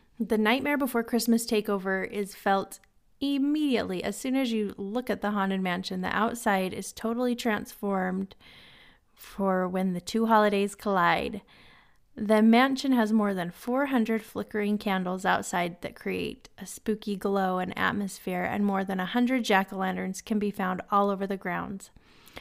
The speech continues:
The outside and the inside of the mansion are decorated with thousands of feet of black gnarly garland that Jack's ghost dog Zero has collected,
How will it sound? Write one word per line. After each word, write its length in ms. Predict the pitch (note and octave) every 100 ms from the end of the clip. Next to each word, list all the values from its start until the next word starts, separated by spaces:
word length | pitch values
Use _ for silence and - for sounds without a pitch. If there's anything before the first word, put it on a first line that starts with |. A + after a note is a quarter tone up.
| - - - -
The 80 | -
outside 520 | G#3 C4 - C4+ C4+ A3+
and 120 | G3+
the 120 | -
inside 420 | D4 D#4 - A#3+
of 100 | A3+
the 60 | G#3+
mansion 380 | G3+ G3 - G#3
are 160 | G3
decorated 560 | F#3 G#3+ G#3+ G#3 G3 G3
with 160 | F#3+ F#3
thousands 800 | - G3+ A3 A3+ C4 C#4 C#4+ -
of 160 | A#3+ A#3
feet 420 | - A3+ G3+ - G3
of 240 | G3+ F#3
black 440 | G3 G3 A#3+ A#3+
gnarly 540 | G3+ G3 G3 G3 G3 G3
garland 720 | F#3 F#3 F3+ F3 E3+ - - _
that 160 | G3 G3+
Jack's 420 | G#3+ G#3 A3+ -
ghost 360 | - G#3 G3+ -
dog 240 | F#3+ F#3+
Zero 400 | F#3+ G#3+ G3 F#3
has 180 | F#3+ F#3+
collected, 580 | - F#3+ F#3 - -